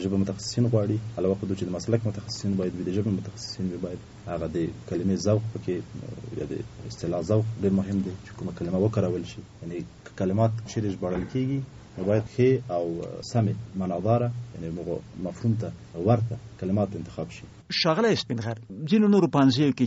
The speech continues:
Speaker 2: هر استاد که هر چېرته درس ویلی دی، هغه اصطلاح یې راخیستې ده، یو توحید، په نظر نه راځي. نو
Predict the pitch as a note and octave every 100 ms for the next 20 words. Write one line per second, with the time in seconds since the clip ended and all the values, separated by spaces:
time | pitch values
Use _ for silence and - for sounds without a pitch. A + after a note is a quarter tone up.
0 | - - F#3+ F#3 - F3+ F3 - - -
1 | - - C#3+ D3 D#3 C#3+ B2 C#3 - D3
2 | B2 A#2 C3 - _ _ - B2 D#3+ D#3
3 | - C#3 C#3 B2 A2+ C3 - B2+ C3 C3
4 | B2+ B2 - - D#3+ E3+ A3 - _ _
5 | - C#3 C3 B2 A#2+ A#2+ B2 D3+ C3+ C3+
6 | A2+ A2 A2 - - - - B2 C3